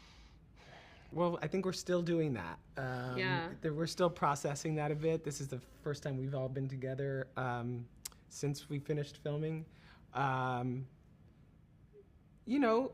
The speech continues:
Speaker 1: I, I think because we created such a, a family environment, we, we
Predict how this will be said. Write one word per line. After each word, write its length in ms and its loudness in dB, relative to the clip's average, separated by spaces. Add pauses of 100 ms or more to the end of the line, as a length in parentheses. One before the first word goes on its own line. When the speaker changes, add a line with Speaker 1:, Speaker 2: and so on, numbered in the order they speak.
Speaker 1:
I, 720 -6
I 20 6
think 240 2
because 480 4
we 580 2 (400)
created 560 6
such 300 2
a, 160 4 (160)
a 80 2
family 500 2
environment, 480 2
we, 240 0
we 200 0